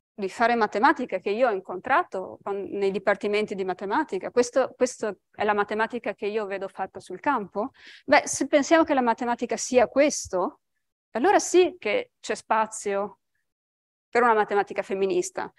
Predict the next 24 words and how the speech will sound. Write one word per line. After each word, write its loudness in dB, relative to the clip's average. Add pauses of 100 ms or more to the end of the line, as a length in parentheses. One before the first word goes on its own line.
(280)
perché 6
allora 8
la 6
matematica 2
diventa 4 (520)
un -4
processo -2
creativo. 2 (520)
Eh, 6 (160)
la -6
matematica, 4 (520)
eh, 2
in -2
qualche 0
modo 4 (1300)
non -2
è 2 (300)
questo 0
mondo 2
astratto 2
da -2
cui -2
poi 4
deriviamo 2